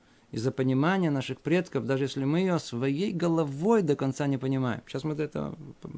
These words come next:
дойдём, до этого, поймём это. Единственное, что тут от нас требуется на самом первом этапе. Это всё на первом этапе, обратите внимание.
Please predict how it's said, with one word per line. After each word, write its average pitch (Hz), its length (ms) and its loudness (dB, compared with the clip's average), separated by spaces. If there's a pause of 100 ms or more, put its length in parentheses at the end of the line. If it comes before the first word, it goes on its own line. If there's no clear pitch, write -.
(400)
дойдём, 139 400 2
до 113 60 2
этого, - 220 -10
поймём 127 340 -2
это. - 180 -14 (2500)
Единственное, 170 540 4
что 214 280 6
тут - 260 4
от 160 160 2
нас 190 180 0
требуется 185 520 2
на 139 100 2
самом 165 300 2
первом 143 360 2
этапе. 117 340 -4
Это - 160 -2
всё 214 160 0
на 214 120 2
первом 208 380 2
этапе, 180 300 -2
обратите 123 440 -2
внимание. 131 460 -2